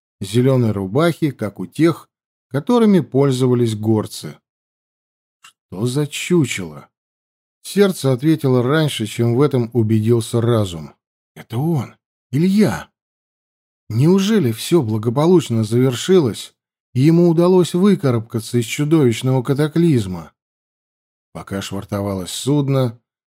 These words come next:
носились по палубе матросы, аккуратно огибая застывшую у борта фигуру Скелли, она, не отрываясь, смотрела на знакомого незнакомца.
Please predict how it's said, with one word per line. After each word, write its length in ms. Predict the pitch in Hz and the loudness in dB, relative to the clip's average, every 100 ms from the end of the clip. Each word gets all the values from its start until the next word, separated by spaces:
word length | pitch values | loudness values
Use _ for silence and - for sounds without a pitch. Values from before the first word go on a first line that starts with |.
| _ | _
носились 540 | 98 131 - 202 165 - | -4 -4 0 2 2 0
по 160 | 127 | -6
палубе 420 | 120 156 151 127 | 0 2 2 2
матросы, 640 | 123 117 113 135 165 151 - | 0 0 -2 0 0 0 -2
аккуратно 640 | 131 120 135 139 156 139 131 | -2 -2 -2 0 0 -2 -2
огибая 520 | 123 127 135 156 135 | 0 0 2 2 2
застывшую 720 | 117 117 - 165 139 - 123 | 2 -2 0 0 0 0 0
у 60 | 120 | 2
борта 400 | 117 160 135 120 | 2 0 0 -4
фигуру 480 | 117 123 151 147 113 | -2 0 2 2 0
Скелли, 640 | - 156 175 151 98 82 _ _ _ _ _ _ _ _ - | -2 2 2 2 -2 -6 _ _ _ _ _ _ _ _ -14
она, 220 | 87 113 | -4 0
не 120 | 127 | 2
отрываясь, 580 | 120 123 127 156 175 147 | 0 0 0 2 2 0
смотрела 680 | - 135 127 117 147 156 143 | -4 -4 -2 0 2 2 2
на 120 | 117 | 0
знакомого 640 | 98 107 95 110 110 104 | -2 -4 -2 -2 0 0
незнакомца. 920 | 101 101 101 95 101 95 82 - - | -2 -4 -6 -8 -8 -10 -10 -16 -18